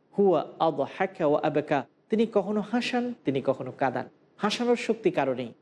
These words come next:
অন্তরকে উৎফুল্ল করার শক্তি কারণেই যদি আল্লাহ না করেন, আবার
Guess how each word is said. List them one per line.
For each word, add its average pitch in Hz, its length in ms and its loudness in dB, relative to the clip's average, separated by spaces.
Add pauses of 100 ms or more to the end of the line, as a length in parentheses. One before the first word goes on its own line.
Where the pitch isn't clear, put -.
(220)
অন্তরকে 214 640 2 (300)
উৎফুল্ল 226 540 2
করার 156 300 2 (420)
শক্তি - 400 0
কারণেই 135 400 -2 (240)
যদি 175 220 2
আল্লাহ 139 300 0
না 120 120 -6
করেন, 113 280 -4 (380)
আবার 170 280 2